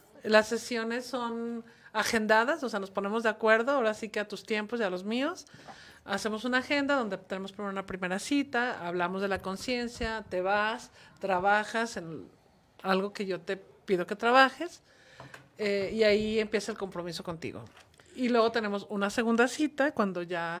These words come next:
haces el trabajo que te indico, donde hace-, hacemos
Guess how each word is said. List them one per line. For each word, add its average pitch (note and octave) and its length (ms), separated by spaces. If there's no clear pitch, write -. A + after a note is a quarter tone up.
haces F#3 280
el G3+ 100
trabajo A3+ 360
que A#3 100
te A3+ 120
indico, B3 480
donde B3+ 480
hace-, A#3 220
hacemos A#3+ 460